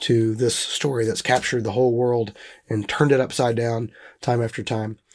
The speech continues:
And if you're just listening because you're anxious or lonely, um, I pray that,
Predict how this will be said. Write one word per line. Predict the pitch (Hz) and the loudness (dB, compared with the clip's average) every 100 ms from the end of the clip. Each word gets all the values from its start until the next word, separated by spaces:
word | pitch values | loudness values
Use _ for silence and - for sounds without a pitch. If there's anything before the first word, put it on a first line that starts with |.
| - - - | -20 -20 2
And | 175 175 180 | 8 8 8
if | - - | 2 0
you're | 151 | 2
just | 151 156 131 - - | 4 4 4 -4 0
listening | 151 147 156 143 | 2 4 2 2
because | 123 - 120 107 | 0 0 0 0
you're | 110 107 | -2 0
anxious | 139 - 151 - - | 0 2 0 0 -4
or | 113 | -2
lonely, | 117 143 143 139 120 _ - - - - - | 2 4 4 2 -2 _ -20 -20 -20 -8 -2
um, | 117 113 117 117 113 - 123 | 0 0 -4 -6 -8 -8 -6
I | 117 | -4
pray | - 127 | 0 0
that, | 120 120 - | 0 -4 -6